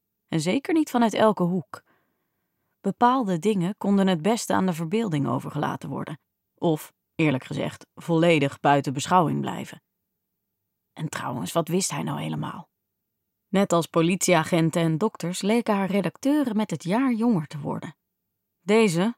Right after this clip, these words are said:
geloof het of niet, was verwekt na het World Wide Web. Hij had nooit een wereld gekend waarin telefoons aan de muur hingen en je feiten opzocht in de Encyclopedia Britannica.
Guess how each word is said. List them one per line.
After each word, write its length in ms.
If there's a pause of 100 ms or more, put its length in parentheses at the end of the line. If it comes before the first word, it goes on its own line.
geloof 360
het 100
of 120
niet, 280 (320)
was 220
verwekt 480
na 380
het 160
World 360
Wide 280
Web. 220 (840)
Hij 180
had 180
nooit 380
een 140
wereld 380
gekend 360
waarin 240
telefoons 640
aan 120
de 60
muur 280
hingen 340 (380)
en 140
je 100
feiten 440
opzocht 480
in 100
de 80
Encyclopedia 1040
Britannica. 720